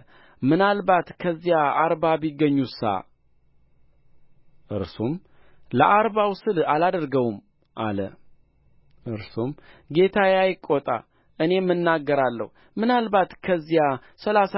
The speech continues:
ቢገኙሳ?» አለ። እርሱም «ከዚያ ሠላሳ ባገኝ አላጠፋም» አለ። ደግሞም «እነሆ ከጌታዬ ጋር እናገር ዘንድ አንድ ጊዜ ጀመርሁ፣ ምናልባት ከዚያ ሃያ ቢገኙሳ?»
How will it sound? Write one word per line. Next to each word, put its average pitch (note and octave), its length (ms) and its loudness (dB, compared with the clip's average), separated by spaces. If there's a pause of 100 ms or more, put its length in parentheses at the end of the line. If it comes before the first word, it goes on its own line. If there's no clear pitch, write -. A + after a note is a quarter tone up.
ቢገኙሳ?» D3 600 -2 (960)
አለ። G2+ 220 -6 (640)
እርሱም G#2+ 440 -6 (500)
«ከዚያ A3+ 360 2
ሠላሳ A3 320 -2 (100)
ባገኝ F#3 380 -2 (180)
አላጠፋም» B2 640 0 (420)
አለ። A2+ 220 -2 (960)
ደግሞም B2+ 480 2 (200)
«እነሆ D#3 320 2 (160)
ከጌታዬ F3+ 580 -2
ጋር F3 260 0
እናገር E3+ 540 -2
ዘንድ D#3+ 320 -4 (420)
አንድ G3 340 2
ጊዜ F3 220 -6 (140)
ጀመርሁ፣ D3 420 0 (380)
ምናልባት E3+ 580 2 (100)
ከዚያ E3 460 0
ሃያ G#3 340 2
ቢገኙሳ?» D3+ 580 0